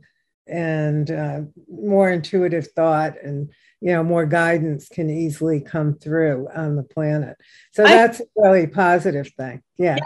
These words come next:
Speaker 1: go ahead.
Speaker 2: <laughs> I don't mean to interrupt you, but as you're saying that,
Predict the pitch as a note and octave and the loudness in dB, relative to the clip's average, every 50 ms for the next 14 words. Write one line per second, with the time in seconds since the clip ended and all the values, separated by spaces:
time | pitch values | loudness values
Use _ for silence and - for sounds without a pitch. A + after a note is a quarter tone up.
0 | - - - E3 D#3+ D#3 - D3 - - - - - D5 F5 - - - - C#5 | -6 -2 0 0 2 2 0 -2 -4 -10 -14 -8 -2 -2 -2 -2 -2 -2 -2 -2
1 | C5 C#5 - B4 B4+ - F#4 F#4+ F#4+ E4 D#4 C#4 C4+ B3+ A#3+ G#3 G3+ G#3 B3 - | 0 0 0 0 4 6 6 8 10 10 8 8 8 6 8 10 10 10 10 8
2 | - G3+ E3 - - - - _ B3+ C4 C4+ D4+ D4+ D#4 C4 B3 - - B3 C4+ | 4 0 -2 -2 -6 -14 -2 _ 8 10 10 10 10 8 4 2 2 4 6 6
3 | D4+ D4+ B3 G3+ F#3 E3 D#3 - | 6 6 6 6 4 4 2 0